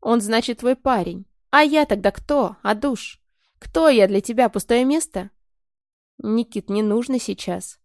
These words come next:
Скреплю я, как заржавевшие петли старой калитки, носом уткнувшись в плечо Сережи. Мне больно. "Ты станешь пустым местом, если сейчас же не пойдешь отсюда той дорогой, что пришел".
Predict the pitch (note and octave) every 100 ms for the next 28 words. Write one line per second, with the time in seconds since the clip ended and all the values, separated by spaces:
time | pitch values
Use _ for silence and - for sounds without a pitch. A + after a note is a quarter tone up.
0 | _ _ - - B3+ B3+ C4+ B3 A3+ A#3
1 | B3 A#3+ B3+ G3 F#3 - G#3+ - F3 F#3
2 | G3 - G3+ G3+ A#3 A#3+ G#3 - - -
3 | _ _ C4+ C#4+ C4+ C4+ - A#3+ - B3+
4 | - B3 G#3+ F#3 - F#3 F3 - F#3 -
5 | A3 A3+ G3+ A#3 G#3+ F#3+ - _ _ _
6 | _ _ _ _ _ _ _ _ - F#3+
7 | - - D4 G3 - - - G3 F#3 F#3
8 | B3 - F#3 F#3+ G3+ - G3+ F#3+ F3+ F#3+
9 | G#3 A3+ B3+ A#3+ B3+ B3 - B3 B3 B3
10 | A#3 B3 A3+ A#3 B3 A3 B3 - F3+